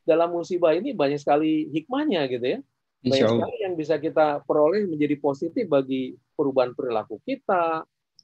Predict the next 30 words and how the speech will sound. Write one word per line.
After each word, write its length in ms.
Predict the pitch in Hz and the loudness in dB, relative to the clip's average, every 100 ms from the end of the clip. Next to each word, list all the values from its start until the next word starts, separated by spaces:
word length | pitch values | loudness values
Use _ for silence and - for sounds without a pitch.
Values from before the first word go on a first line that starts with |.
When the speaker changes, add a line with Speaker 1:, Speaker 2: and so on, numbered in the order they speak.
| _ _ _ | _ _ _
Speaker 1:
Tadi 400 | 131 131 139 135 | -2 0 -2 -4
keinginan 1120 | - 139 135 135 131 127 127 151 143 147 143 | 0 4 6 8 6 4 0 -2 0 0 0
untuk 160 | 135 131 | 0 0
melakukan 400 | 135 123 135 135 | 0 -2 -4 -2
gotong 400 | 131 123 127 127 | 0 0 0 2
royong, 560 | 160 220 202 180 175 165 | 2 4 2 0 -2 -4
kebersamaan, 1040 | 135 127 - 123 139 208 196 180 175 170 170 | -6 -4 -2 -4 -2 -6 -6 -6 -6 -6 -6
saling 240 | 139 139 | -4 -2
membantu. 800 | 135 131 190 208 - 180 175 175 - _ _ - _ _ _ | -2 0 0 -2 -2 0 2 0 -4 _ _ -20 _ _ _
Dan 400 | - 160 175 170 | 4 6 6 6
yang 240 | 170 170 170 | 6 6 4
menarik 380 | 165 170 180 214 | 4 4 4 2
juga 180 | 233 | 4
dari 240 | 165 160 147 | 6 4 4
Bapak 400 | 143 139 143 - | 2 2 0 0
itu 80 | 254 | 0
bahwa 480 | 175 151 147 143 139 | 2 4 2 2 -4
apa 200 | 151 - 202 | -6 0 0
yang 80 | |
sudah 240 | 196 185 170 | 0 -2 -2
dikerjakan 400 | 160 156 147 160 | -2 0 0 0
dalam 220 | 151 143 143 | -2 -2 -2
dua 160 | 139 139 | -2 -2
tiga 240 | 139 131 | 0 -2
bulan 240 | 131 135 | 0 -4
tadi 320 | 127 127 190 - | -2 -2 -2 -6
juga 160 | 196 - | -8 -6
sudah 200 | 175 170 | -6 -4
disertai 1040 | 156 160 - _ _ _ - 165 160 202 233 | -4 -4 -6 _ _ _ -10 -8 -4 -4 -2
dengan 560 | 151 143 143 135 135 | -4 -2 -2 -4 -8